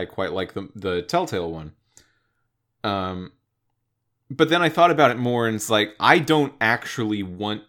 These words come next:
I don't need, I'm not curious about what happens after Tales, but I do in general want more Monkey Island.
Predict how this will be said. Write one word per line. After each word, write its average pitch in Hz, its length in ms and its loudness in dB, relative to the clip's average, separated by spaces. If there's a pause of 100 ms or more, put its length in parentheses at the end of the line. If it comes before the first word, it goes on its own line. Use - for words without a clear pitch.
(320)
I 110 100 4
don't 139 220 0
need, 123 200 -4
I'm 135 200 4
not 175 220 0
curious 135 460 2
about 101 280 -2
what 90 80 -10
happens 95 400 -2
after 87 260 -2
Tales, 101 480 -6
but 110 180 -2
I 104 80 2
do 110 340 -4
in 107 260 -6
general 98 640 -6 (300)
want 98 360 -8
more 92 280 -8
Monkey 95 320 -8
Island. 110 400 -8